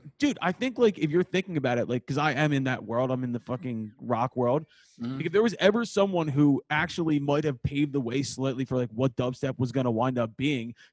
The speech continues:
Speaker 1: Tom doing the shit with the octave pedals and these weird
Speaker 2: Right.
Speaker 1: offbeat kind of a things, like, I feel
Speaker 2: Totally.
Speaker 1: like it's actually kind of, like, a perfect marriage.
Speaker 2: It was an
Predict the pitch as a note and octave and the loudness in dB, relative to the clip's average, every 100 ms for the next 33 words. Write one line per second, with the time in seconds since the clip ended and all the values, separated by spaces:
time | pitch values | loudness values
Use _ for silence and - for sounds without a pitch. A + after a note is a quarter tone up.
0 | - - E3+ G#3 F3 E3+ D3+ - E3 C#3 | -14 -4 -2 2 4 2 0 -2 -2 -2
1 | - B2 C#3+ F3 - E3 E3+ F3 D3 C3+ | 0 0 2 -2 -2 -2 0 0 -2 -2
2 | C3 A#2+ A#2+ C3+ D3+ - C#3 C#3+ - D#3 | -2 -4 -2 0 0 -2 -4 -4 -2 -2
3 | - C#3 A#2+ A#2 C#3 F#3 D3+ - _ - | -2 -6 -6 -6 -6 -8 -8 -14 _ -12
4 | C3+ F#2+ F#2 A#3 F3+ - F3 F#3+ E3+ E3 | -4 -4 -4 -10 -10 -8 -4 -2 0 0
5 | C#3+ C3 _ _ _ - C#3+ - E3 C#3 | 0 -2 _ _ _ -8 -6 -2 -2 -2
6 | A#2+ C3+ D3 _ - _ _ _ - E3 | -6 -8 -8 _ -20 _ _ _ -4 0
7 | E3 G#3+ G3 | 2 2 0